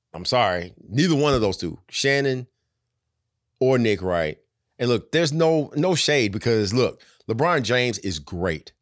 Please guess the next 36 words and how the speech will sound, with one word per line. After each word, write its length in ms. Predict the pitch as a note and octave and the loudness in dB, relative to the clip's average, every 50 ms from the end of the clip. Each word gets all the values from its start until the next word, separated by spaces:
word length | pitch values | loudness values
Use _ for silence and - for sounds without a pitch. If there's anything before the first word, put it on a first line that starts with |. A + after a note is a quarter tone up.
| _ _ _ | _ _ _
He's 200 | - D3 G3 F#3 | -4 -2 -2 0
the 100 | D#3 C3+ | 0 -2
greatest 480 | G2+ C3+ C#3+ C#3+ C#3+ C3 B2 - _ - | 0 0 2 2 2 0 -2 -6 _ -10
player, 480 | - - B2+ B2 A#2+ A#2 A2+ A2 - | -6 -2 0 0 2 2 0 0 0
all-around 460 | - A#2+ B2+ B2+ A2+ A2+ A2+ A#2 A2+ G2+ | 0 0 0 0 0 0 0 0 0 0
basketball 340 | A2+ G#2+ G#2 - G#2 G2 | 0 0 0 -2 -4 -4
player 220 | - - G2 F#2+ G2 | -4 -2 -2 -2 0
I've 200 | F#2 F#2 F2+ F#2 | 0 -2 -2 -4
ever 160 | F2 E2 E2 | -4 -6 -6
seen. 420 | - - - G2+ F#2 D2 B1+ - - _ _ _ - - - _ _ _ _ _ _ _ _ _ _ - | -6 -4 -4 -4 -6 -8 -10 -14 -20 _ _ _ -20 -20 -20 _ _ _ _ _ _ _ _ _ _ 0
But 140 | A#2+ A2+ | 0 2
he's 180 | A2+ A#2+ A#2+ G#2+ | 2 2 0 0
the 80 | A2 G2 | -2 -2
greatest 640 | F#2 A#2 C3+ C#3 C#3 C3 C3+ B2 - - _ - | 0 2 2 4 4 4 2 0 -2 -4 _ -4
player, 180 | - C3+ B2+ A#2+ | 0 2 4 4
if 100 | A2 A#2 | 2 2
you 100 | B2 B2+ | 0 0
want 200 | C3 C3+ B2+ B2 | 2 2 0 0
to 120 | G2+ E2 - _ _ _ _ _ _ _ _ _ _ _ - - F2 F2 F2+ | -2 -6 -8 _ _ _ _ _ _ _ _ _ _ _ -20 -18 -18 -16 -6
do 220 | E2+ B2 C3+ C#3 A#2 | -2 -2 0 0 0
the 80 | G#2+ | -2
goat 400 | F#2+ F#2 A#2 A#2 C3 - - - _ _ - | -2 0 0 0 0 0 -2 -8 _ _ -2
talk, 400 | - C#3+ C#3+ C#3 C3 - - - _ _ _ _ _ _ - | 0 2 2 2 0 -2 -6 -16 _ _ _ _ _ _ 0
greatest 260 | C3+ D3+ E3 C#3+ B2+ | 2 4 4 2 0
of 120 | C#3 C#3 | 0 2
all 180 | D3 D3 C#3+ C#3 | 4 4 4 4
time 480 | C3+ - C#3+ C#3+ C#3 C#3 C3+ C3 B2+ - _ _ _ _ _ _ _ | 2 0 0 0 2 2 0 0 -2 -6 _ _ _ _ _ _ _
for 340 | - - B2 A#2 A2+ F#2+ F2+ - | -4 0 2 2 2 2 0 -4
this 400 | E2 E2 G2+ C3+ C3+ - - - _ - | -6 0 2 2 2 2 0 -4 _ -2
era. 320 | G#2+ A2 G#2 F2 C#2 B1+ C2+ | 0 0 2 0 -2 -4 -2
He's 240 | E2 A#2+ A#2+ A2 | 0 0 2 2
the 60 | F#2+ F#2 | 0 -2
greatest 640 | D#2+ A2 A#2 C3+ C#3+ D3 C#3 C3+ B2+ - - - _ _ _ _ _ _ _ _ _ _ - | -2 0 2 2 4 4 2 2 0 -2 -4 -10 _ _ _ _ _ _ _ _ _ _ -4
of 180 | G#2 G#2 F2+ | -2 -2 0
this 260 | E2 A2 A2 G#2 - - _ _ _ - | 0 0 0 0 -2 -6 _ _ _ 0
era. 320 | G#2 G2 D2+ G1+ G1+ | 0 0 0 -2 -8